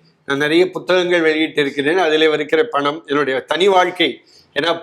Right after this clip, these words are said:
பொது வாழ்க்கை இருக்கிறவர்கள் தனி வாழ்க்கையில் தன் வாழ்க்கையை விட்டு விடுவார்கள். அப்படி இல்லாமல் எனக்கும், நானும் மனுஷன் தானே, எனக்கு செல்போன் வேண்டும், கார் வேண்டும், இல்ல எனக்கு உடு-, உடை வேண்டும்,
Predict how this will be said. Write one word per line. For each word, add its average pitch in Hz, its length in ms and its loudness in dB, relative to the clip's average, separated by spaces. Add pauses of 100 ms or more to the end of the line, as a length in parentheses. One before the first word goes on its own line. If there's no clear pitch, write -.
பொது 160 260 2
வாழ்க்கை 196 360 4
இருக்கிறவர்கள் 165 540 0
தனி 160 200 0
வாழ்க்கையில் 165 440 -2
தன் 165 180 -4
வாழ்க்கையை 185 560 2
விட்டு 143 240 -2
விடுவார்கள். 147 400 0
அப்படி 143 220 -2
இல்லாமல் 147 460 -2 (300)
எனக்கும், 208 420 0
நானும் 208 320 2
மனுஷன் 185 360 0
தானே, 175 240 0
எனக்கு 160 320 -2
செல்போன் 160 420 -2
வேண்டும், 147 300 -2
கார் 156 300 0
வேண்டும், 143 480 -2 (280)
இல்ல 160 280 2
எனக்கு 151 320 -2
உடு-, 147 340 0
உடை 156 280 2
வேண்டும், 143 500 -2